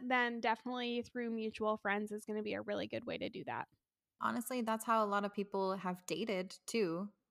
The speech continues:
Speaker 2: you know, is mutual friends. Like, "Oh, you would probably like this person. You should go out with this person." Like, it goes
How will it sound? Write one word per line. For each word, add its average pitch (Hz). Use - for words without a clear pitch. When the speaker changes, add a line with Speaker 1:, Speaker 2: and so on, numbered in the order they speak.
Speaker 2:
you 185
know, 175
is 180
mutual 175
friends. 175
Like, 165
"Oh, 240
you 202
would 208
probably 190
like 202
this 254
person. 165
You 170
should 196
go 175
out 175
with 214
this 262
person." 170
Like, 175
it 214
goes 220